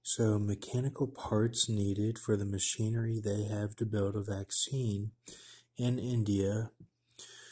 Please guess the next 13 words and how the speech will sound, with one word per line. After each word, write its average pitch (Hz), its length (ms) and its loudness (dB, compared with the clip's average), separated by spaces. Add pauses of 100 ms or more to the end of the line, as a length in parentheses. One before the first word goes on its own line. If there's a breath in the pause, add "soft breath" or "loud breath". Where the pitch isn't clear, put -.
(300 loud breath)
"When 110 400 6
we 117 180 10
were 131 200 6
in 117 100 4
a 107 60 2
bind 107 680 2
in 113 240 -4
the 101 80 -2
very 110 300 -2
beginning, 107 720 -4
India 107 520 4
helped - 540 -2
us," - 440 2